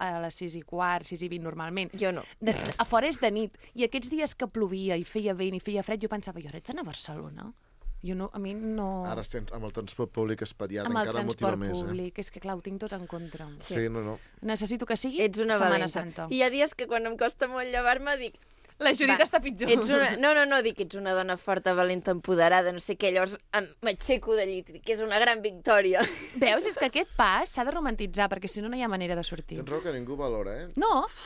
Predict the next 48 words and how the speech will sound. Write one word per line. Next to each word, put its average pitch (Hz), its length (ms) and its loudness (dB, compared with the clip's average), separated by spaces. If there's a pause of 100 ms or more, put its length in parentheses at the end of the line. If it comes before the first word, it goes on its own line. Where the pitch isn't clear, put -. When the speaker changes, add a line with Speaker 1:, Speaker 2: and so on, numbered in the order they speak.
(160)
Speaker 3:
Que - 80 0
Speaker 1:
tu 415 60 6
Speaker 3:
bé - 20 8
que 466 60 4
Speaker 1:
et 453 40 0
trobes 349 240 6
Speaker 3:
t'has 294 80 2
Speaker 1:
a - 20 -4
qualsevol 285 300 4
Speaker 3:
llevat. - 40 -4
Speaker 1:
persona 311 200 0
al 277 80 0
matí 370 260 -2
i 294 60 -2
has 247 120 0
de 247 100 -2
pensar, 214 400 -2 (100)
«És - 140 -10
que 269 180 0 (160)
es 226 140 -4
mereix 247 240 0
una 294 100 -4
abraçada 202 320 -2
aquest 180 180 -10
senyor, 170 380 -10
perquè 220 240 0
ha 226 60 2
hagut 233 180 -4
de 262 80 -6
fer - 100 -6
un 226 60 -4
esforç 202 300 -6
de 202 80 -4
llit 277 240 -8
igual 196 280 -2
que 185 140 -6
jo, 165 180 -6
i 240 100 -6
això 320 340 -2
no 247 220 -4
ens 254 100 -4
ho 277 40 -6
felicitem.» 180 560 -8 (800)
Pensa-ho. 196 400 -6 (1300)
Speaker 3:
Bueno, 98 300 -10
clar, 113 220 -6
has 78 100 -16
de - 280 -14